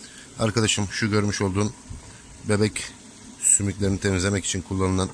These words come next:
burun pompası. Bundan bir adet alıyorsun. Ucunu hafif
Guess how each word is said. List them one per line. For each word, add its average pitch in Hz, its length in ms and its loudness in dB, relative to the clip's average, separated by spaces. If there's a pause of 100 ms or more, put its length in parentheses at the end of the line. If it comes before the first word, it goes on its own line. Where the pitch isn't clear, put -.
(120)
burun 90 160 0
pompası. 85 500 -2 (840)
Bundan 101 280 2
bir 98 60 4
adet 95 240 2
alıyorsun. 95 420 0 (1900)
Ucunu 104 340 2
hafif 104 360 -2